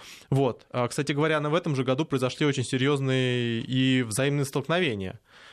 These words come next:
Мы все немножко забыли, но у нас была и ситуация с, э, Сирией, и ракетный удар вообще туда томагавками. Вот. Была ситуация с Северной Кореей, достаточно сложная. И я напоминаю, что она сложным и останется, потому что американские партнеры заявили о том, что не собираются прекращать,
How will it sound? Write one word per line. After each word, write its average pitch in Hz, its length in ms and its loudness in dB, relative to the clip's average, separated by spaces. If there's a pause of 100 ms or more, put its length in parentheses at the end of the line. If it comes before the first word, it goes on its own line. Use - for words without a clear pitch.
(140)
Мы 123 200 2
все 131 220 0
немножко 127 360 2
забыли, 127 360 0
но 113 100 0
у 107 60 0
нас 123 160 -2
была 120 420 0
и 123 220 0
ситуация 120 600 -2
с, - 220 -8
э, 110 360 0
Сирией, 120 560 0 (1040)
и 123 160 2
ракетный 117 400 -2
удар 113 180 0
вообще 123 160 -2
туда 143 180 -2
томагавками. 135 720 -2 (520)
Вот. 131 220 2
Была 147 200 2
ситуация 135 640 -2
с - 60 -6
Северной 123 360 0
Кореей, 110 520 -4 (260)
достаточно 123 520 -2
сложная. 120 720 0 (280)
И 135 60 0
я 127 120 2
напоминаю, 131 500 0
что 131 120 -6
она 120 140 -2
сложным 123 340 0
и - 160 -4
останется, 117 720 -4
потому 127 240 0
что 127 200 -2
американские 127 520 -2
партнеры 135 480 -2
заявили 123 240 2
о 123 40 2
том, 127 120 0
что - 100 0
не 139 80 4
собираются 127 500 0
прекращать, 131 560 -2